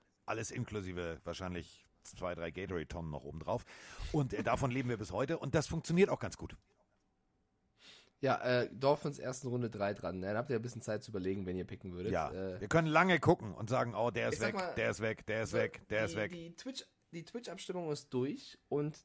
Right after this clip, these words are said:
Speaker 2: zweiundfünfzig Prozent sagen, sie finden deinen Mockdraft besser, achtundvierzig Prozent sagen, „Nur mein“, also du hast knapp gewonnen. Finde ich sehr gut, weil die letzten Jahre haben die Leute ja auch gesagt, „Mike, was ne Scheiße.“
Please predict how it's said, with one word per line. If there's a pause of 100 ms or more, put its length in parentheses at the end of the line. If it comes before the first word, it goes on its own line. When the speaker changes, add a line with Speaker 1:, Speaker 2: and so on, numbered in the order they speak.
Speaker 2:
zweiundfünfzig
Prozent
sagen,
sie
finden
deinen
Mockdraft
besser,
achtundvierzig
Prozent
sagen,
„Nur
mein“,
also
du
hast
knapp
gewonnen.
Finde
ich
sehr
gut,
weil
die
letzten
Jahre
haben
die
Leute
ja
auch
gesagt,
„Mike,
was
ne
Scheiße.“